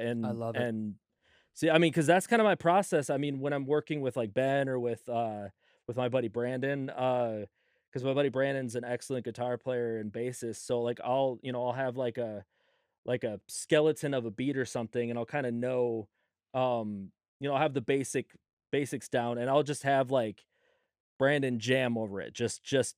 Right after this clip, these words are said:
Speaker 2: just playing, like,
Speaker 1: Yeah,
Speaker 2: riffs and
Speaker 1: yeah.
Speaker 2: just coming up with different stuff, and, like, I painstakingly go through and I chop, you know, I chop it up and I, like, fit it together and mold it together and sample it essentially,
Speaker 1: Yes,
Speaker 2: and
Speaker 1: yes.
Speaker 2: so, like, I'm definitely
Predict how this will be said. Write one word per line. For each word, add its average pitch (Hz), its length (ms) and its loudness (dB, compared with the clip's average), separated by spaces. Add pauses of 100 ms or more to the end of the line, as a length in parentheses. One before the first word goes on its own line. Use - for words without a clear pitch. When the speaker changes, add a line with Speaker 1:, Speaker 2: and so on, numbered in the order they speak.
Speaker 2:
just - 240 -2
playing, 151 400 4
like, 117 240 0
Speaker 1:
Yeah, 117 440 2
Speaker 2:
riffs 107 100 -2
and 110 80 2
Speaker 1:
yeah. 110 40 0
Speaker 2:
just 117 140 -6
coming 139 240 0
up 135 140 2
with 127 100 -2
different 120 240 -4
stuff, 131 240 2 (260)
and, 147 140 2
like, 151 140 6
I 156 140 8
painstakingly 165 880 6
go 139 280 6
through 156 320 2
and 135 100 2
I 123 100 2
chop, 147 460 4 (380)
you 139 100 2
know, 127 140 4
I 123 140 2
chop 156 320 4
it 147 60 10
up 147 200 6
and 139 100 2
I, 135 160 2
like, 127 200 0 (520)
fit 170 140 8
it 156 120 2
together 151 440 6
and 131 140 2
mold 147 240 6
it 151 120 2
together 143 320 4
and 117 120 -2
sample 147 480 2
it 120 60 2
essentially, 113 720 -4 (160)
Speaker 1:
Yes, 127 440 0
Speaker 2:
and 127 200 -2
Speaker 1:
yes. - 0 -
Speaker 2:
so, 139 400 4
like, 127 280 -2
I'm 135 180 -2
definitely 147 800 2